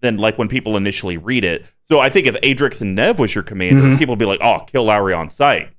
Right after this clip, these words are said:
Speaker 1: He can't live. Like, this is absurd." But here's what I really like about this card. It has Ward two. Whenever this creature becomes
Speaker 2: Yes.
Speaker 1: the target of a spell or ability an opponent controls, counter it unless that player pays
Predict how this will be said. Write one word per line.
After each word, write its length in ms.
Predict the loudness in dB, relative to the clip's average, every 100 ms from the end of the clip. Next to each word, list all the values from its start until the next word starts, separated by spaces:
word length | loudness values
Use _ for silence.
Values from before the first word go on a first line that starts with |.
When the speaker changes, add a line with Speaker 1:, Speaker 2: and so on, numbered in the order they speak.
| _
Speaker 1:
He 120 | -6
can't 360 | -2 -2 -4 -2
live. 360 | -2 -2 -4 _ _ _ _
Like, 120 | -6
this 160 | -4 -6
is 100 | -6
absurd." 540 | -6 -2 -2 -2 -6 -20 _ _ _ _
But 320 | 0 0 -4 -20 _ -18 -2
here's 280 | 0 0 0
what 100 | 0
I 40 | 2
really 200 | 2 2
like 180 | 2
about 240 | 2 0 0
this 220 | -4 -6
card. 340 | -8 -10 -10 -16 _ _ _ _
It 100 | 0
has 220 | 0 0
Ward 640 | -2 0 2 2 0 -2 -6 _
two. 460 | -14 -6 -4 -4 -12 -20 _ _ _ _
Whenever 340 | -4 0 2 0
this 400 | 0 0 0 -2
creature 540 | -12 -10 -10 -8 -10
becomes 380 | -12 -10 -8 -8
Speaker 2:
Yes. 120 | -10 -4
Speaker 1:
the 60 |
target 220 | -2 0
of 80 | -2
a 40 | -6
spell 480 | -4 0 2 2 0
or 240 | 0 0
ability 480 | 0 0 0 2 0
an 40 |
opponent 380 | -2 0 -2 -2
controls, 480 | -6 -4 0 0 -4 -14 _ _ _
counter 460 | -2 -2 -2 -2 0
it 160 | 0
unless 300 | 0 0 -2 0
that 200 | -2 0
player 300 | -2 0 -4
pays 460 | -6 -4 -4 -6